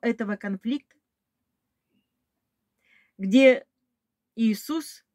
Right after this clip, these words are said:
ставит в пример доброго самаритянина, который поступил,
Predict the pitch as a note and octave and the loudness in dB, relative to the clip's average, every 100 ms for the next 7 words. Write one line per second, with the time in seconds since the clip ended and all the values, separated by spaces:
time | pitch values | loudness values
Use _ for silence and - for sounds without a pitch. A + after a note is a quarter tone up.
0 | _ _ - - C4 B3 A#3+ _ - G#3 | _ _ -8 2 4 4 0 _ -6 0
1 | A3+ C#4+ C4+ F#3 A#3 A#3 A#3+ A3+ A#3 - | 0 0 -2 -2 -2 0 -2 -2 -6 -8
2 | - G3+ G3+ F#3 F3+ - G3+ F#3 F3 - | -6 -2 -2 -4 -10 -8 -6 -6 -8 -14
3 | - _ _ _ _ - A3 A3+ C#4+ C4+ | -20 _ _ _ _ -6 -4 0 2 4
4 | B3+ A3+ - A3 G3 - D#4 D#4+ | 2 -4 -10 -12 -10 -4 -4 -4